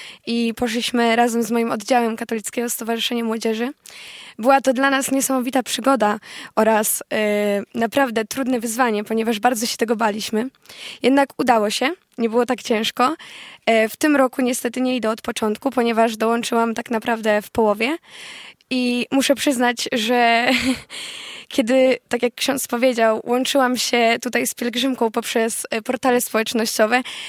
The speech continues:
to po prostu w domu już nie wytrzymałam i z moją przyjaciółką spakowałyśmy się w kilka godzin i przyjechałyśmy z samego rana. Po prostu tutaj jest taka na pielgrzymce zupełnie inna atmosfera, ponieważ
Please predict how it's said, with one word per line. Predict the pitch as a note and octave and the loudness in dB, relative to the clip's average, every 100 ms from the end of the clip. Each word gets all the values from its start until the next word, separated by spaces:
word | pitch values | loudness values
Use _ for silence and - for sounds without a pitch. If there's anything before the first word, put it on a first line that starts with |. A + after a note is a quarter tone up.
| - - | -14 2
to | C4+ | 2
po | |
prostu | B3 C#4 - C4+ C#4+ C4+ - _ | 4 2 2 2 4 4 0 _
w | C4 | -2
domu | B3 C#4 | 2 2
już | C#4 - | 2 2
nie | C#4 | 0
wytrzymałam | B3 B3+ - C4+ B3 C#4+ F4 F4+ - | 0 -2 -2 2 2 4 2 0 -2
i | - B3 B3 A#3+ A#3 - - | -4 -2 0 -2 -4 -10 -10
z | - | -4
moją | A#3+ A#3+ A#3+ | -2 0 0
przyjaciółką | A3+ - A#3+ - B3+ B3 | -2 -2 0 0 2 2
spakowałyśmy | - C#4 - C4 C4+ C4+ B3 A#3+ | 2 -2 0 4 4 2 0 -2
się | - C#4 | 2 0
w | |
kilka | - A#3+ A#3+ | 0 -4 -2
godzin | A3+ A#3 A3+ A#3+ A#3 - - - | 0 0 2 -2 -2 -8 -10 -8
i | A#3 | -6
przyjechałyśmy | - B3 B3 B3 B3 B3 | 2 2 4 2 0 -2
z | A#3 | -2
samego | - A#3 A#3+ A#3 | -2 0 0 2
rana. | A3+ A#3 C4 - - - - | 2 2 0 -6 -14 -16 -2
Po | A3+ | 0
prostu | B3+ C4 - C#4 C4+ C4 B3+ - _ - - | 2 2 0 2 4 2 -2 -10 _ -20 -12
tutaj | C4 D4 C#4 C4+ - | -2 2 2 0 -4
jest | C#4+ - - | -6 -6 -6
taka | C#4+ - C4 B3+ | -6 -2 0 0
na | B3 | 0
pielgrzymce | B3+ A#3+ B3+ C#4 B3 B3+ - - _ | -2 -2 0 0 2 2 2 -4 _
zupełnie | C4 A#3 D#4 D#4 | -8 0 2 2
inna | - C#4+ C#4+ | 2 0 0
atmosfera, | D4 C4+ C4+ - C4 G#3+ G3+ _ - - - _ - | -2 -2 -2 2 2 2 0 _ -20 -20 -20 _ -2
ponieważ | A#3+ B3 A#3 B3 B3 - - | 2 4 4 4 4 0 -2